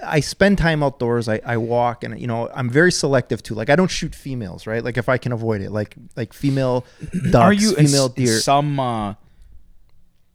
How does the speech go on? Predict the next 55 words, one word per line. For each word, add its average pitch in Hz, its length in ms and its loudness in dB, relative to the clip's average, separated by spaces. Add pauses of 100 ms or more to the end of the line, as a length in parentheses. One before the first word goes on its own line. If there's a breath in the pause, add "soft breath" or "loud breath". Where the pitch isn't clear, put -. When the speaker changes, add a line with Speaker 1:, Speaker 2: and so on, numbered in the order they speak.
(260)
Speaker 2:
are - 40 2
you 170 100 2
not, 170 260 2
you 127 100 -4
know, 135 120 -2
deers? 113 580 -6
Are 95 60 -6
you 110 60 -4
not 147 140 -2
allowed 135 180 0
to 156 60 -8
shoot 143 200 -4
female 147 220 -4
deers? 143 180 0
Or 131 40 2
Speaker 1:
No, 277 100 8
Speaker 2:
you're - 20 8
Speaker 1:
no, 180 60 8
you 208 220 8
Speaker 2:
allowed? 156 100 8
Speaker 1:
are. 104 320 0
You 170 240 0
are. 139 160 -2
You 147 140 0
can 156 140 -6
get 117 160 0
tags 123 280 -2
to 117 80 -6
shoot 117 160 -8
females, 139 340 -6
and 151 80 -6
a 160 40 -4
lot 170 80 0
of 160 60 -2
people 170 220 -6
do. 160 160 -2
People 175 280 -2
actually 147 240 -2
say 147 180 -2
that 127 180 0
the 127 80 -2
meat 131 260 -2
is 127 140 -4
better 127 260 0
in 127 60 -4
it, 139 140 -6
but 139 240 0
the, 143 160 0
the 147 120 -2
thing 220 200 -2
for 165 160 -6
me 139 160 -6
is, 107 120 -6
like, 110 200 -8
listen, - 280 -14